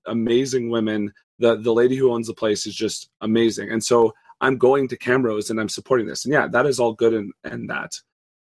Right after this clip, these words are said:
But I think it's just got some big flaws when it gets to the R P T Q level. Like you s-, you said, the, the big stores are happy 'cause they're getting their R P T Qs. Well,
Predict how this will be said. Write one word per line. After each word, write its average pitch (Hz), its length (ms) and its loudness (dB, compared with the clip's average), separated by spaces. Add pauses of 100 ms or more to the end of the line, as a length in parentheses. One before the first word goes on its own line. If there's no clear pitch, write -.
(100)
But 123 240 2 (400)
I 123 80 -2
think - 280 2
it's - 180 -2
just - 520 -2
got 120 220 2
some 117 180 -2
big 107 240 0
flaws 117 480 0
when 113 120 -6
it - 120 -12
gets - 220 -4
to 117 60 -8
the 110 100 -2
R 95 180 -4
P - 200 -6
T - 160 -10
Q 101 180 -8
level. - 360 -12 (220)
Like 131 180 2
you 139 60 -2
s-, - 240 -4
you 151 200 2
said, 123 400 0 (300)
the, 123 240 4
the 117 100 0
big 135 260 4
stores 135 300 2
are 110 60 -4
happy 127 320 0
'cause - 140 -12
they're 110 100 -8
getting 113 180 -2
their 104 120 -4
R 101 80 -4
P 143 160 -8
T - 140 -10
Qs. - 340 -12
Well, 113 280 2